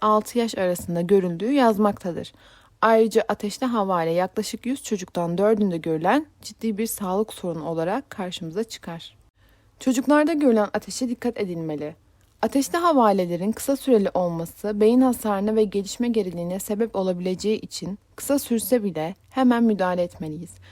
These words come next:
Çünkü tedavi edilmeyen ateşli havalelerde üst üste nöbetlerle karşı karşıya kalınabilir ve bu nöbetler dizisi çocuklarda kalıcı ve ciddi hasarlara sebep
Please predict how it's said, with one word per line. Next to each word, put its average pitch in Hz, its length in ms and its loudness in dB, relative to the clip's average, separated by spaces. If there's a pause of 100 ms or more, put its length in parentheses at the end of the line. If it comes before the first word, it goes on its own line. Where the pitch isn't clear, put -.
(160)
Çünkü - 240 -4
tedavi 214 440 4
edilmeyen 214 520 2
ateşli 196 380 -6
havalelerde 175 960 0 (320)
üst - 240 -8
üste 233 240 0
nöbetlerle 214 540 0
karşı 208 440 -4
karşıya 185 440 -4
kalınabilir 160 760 -6 (300)
ve 180 120 -6
bu 254 120 2
nöbetler 226 520 2
dizisi 196 260 -4
çocuklarda 202 580 -2
kalıcı 214 400 -2
ve 247 120 2
ciddi 190 300 -4
hasarlara 180 560 -2
sebep 190 380 -6